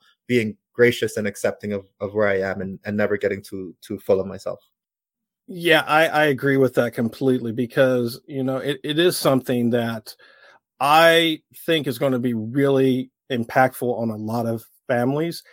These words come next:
Speaker 2: And just because of the fact that you took that one step to create that one drop,
Speaker 1: Mm-hmm.
Speaker 2: it, it is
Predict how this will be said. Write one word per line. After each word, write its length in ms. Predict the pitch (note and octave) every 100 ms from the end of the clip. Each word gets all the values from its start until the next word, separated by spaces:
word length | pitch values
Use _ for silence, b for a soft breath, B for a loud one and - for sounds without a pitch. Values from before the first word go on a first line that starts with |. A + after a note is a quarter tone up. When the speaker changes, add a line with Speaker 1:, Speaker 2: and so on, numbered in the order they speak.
| B B
Speaker 2:
And 220 | C3 A#2
just 320 | - D3 D#3
because 320 | D#3 - D#3
of 60 | C3+
the 80 | C3
fact 320 | - B2 A#2
that 100 | A2
you 300 | A#2 B2 A#2+ _
took 320 | - F3 -
that 240 | B2 A#2+
one 640 | A2+ G#2 B2 D3 D#3+ E3+ E3+
step 560 | - - - F#3 C#3+ - _ _ _ _ _ _ _
to 180 | - D#3+
create 540 | C3 C#3 C3+ E3 D#3 -
that 200 | - A#2+
one 460 | - G#2 A2 D3 F#3
drop, 480 | D#3+ D#3+ G3 A2+ G#2+ _ _ _ A2+
Speaker 1:
Mm-hmm. 460 | A2 G#2 G#2+ G#2 G2+ -
Speaker 2:
it, 200 | D3+ -
it 140 | D3
is 320 | D#3 D#3+ -